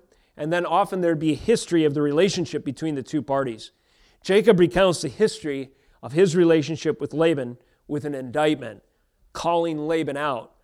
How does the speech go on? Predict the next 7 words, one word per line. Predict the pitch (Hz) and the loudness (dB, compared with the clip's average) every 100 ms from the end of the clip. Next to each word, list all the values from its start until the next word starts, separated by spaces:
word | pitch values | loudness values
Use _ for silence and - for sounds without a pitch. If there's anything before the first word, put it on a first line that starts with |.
| _ _ _ | _ _ _
for | - | -10
breach | 117 151 180 - | -4 0 2 0
of | 151 | -4
contract. | - 139 139 - 101 98 _ _ _ _ _ _ _ | -4 -4 -4 -8 -14 -16 _ _ _ _ _ _ _
The | - | -4
history | 131 180 - 196 190 190 _ _ _ - | 0 2 6 6 6 -2 _ _ _ -10
of, | 131 120 | -8 -10